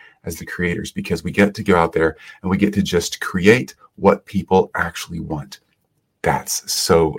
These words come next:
nice, refreshing, relaxing. Ton more information here at Group Coach Nation. Go to the website, jump on whatever platform you're on. All these videos and stuff, they're free.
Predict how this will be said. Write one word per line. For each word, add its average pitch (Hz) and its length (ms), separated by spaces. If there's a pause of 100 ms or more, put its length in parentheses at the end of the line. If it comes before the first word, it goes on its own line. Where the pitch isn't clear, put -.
(140)
nice, 76 480 (160)
refreshing, 90 600 (320)
relaxing. - 580 (920)
Ton 135 340
more 110 200
information 80 520
here 80 140
at 80 100
Group 85 160
Coach 82 240
Nation. 73 420
Go 90 80
to 110 60
the 120 80
website, 87 600 (240)
jump 98 240
on 104 180
whatever 95 260
platform 90 460
you're 87 140
on. 82 260 (400)
All 101 100
these 104 220
videos 107 380
and 107 100
stuff, 110 240
they're 127 140
free. 135 360